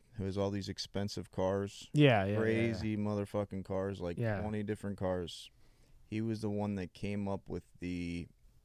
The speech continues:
Speaker 1: uh, card that converts whatever to whatever, sold it to F T X.
Speaker 2: Huh.
Speaker 1: F T X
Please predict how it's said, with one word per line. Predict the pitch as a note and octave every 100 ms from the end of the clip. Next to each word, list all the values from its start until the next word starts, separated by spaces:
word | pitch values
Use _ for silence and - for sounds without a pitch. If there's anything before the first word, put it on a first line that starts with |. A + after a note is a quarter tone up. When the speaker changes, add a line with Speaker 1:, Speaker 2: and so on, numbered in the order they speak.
| - - - - - - - - F#2+
Speaker 1:
uh, | F#2 E2+ -
card | - B2 A2+ F2+ E2+
that | E2 F2
converts | - F2 - G#2 G2 E2+ - - - - _ - - - - -
whatever | F#2+ G2 G2 G2+
to | F#2+
whatever, | F#2+ F#2+ F2+ F2 E2+ D2+ -
sold | - - G#2+ G#2 G2+
it | F#2+
to | - -
F | F#2+ -
T | - F#2 F#2
X. | E2+ - - - - - - - -
Speaker 2:
Huh. | F#2 G2
Speaker 1:
F | -
T | G#2+ F#2+
X | E2+ F#2 - - -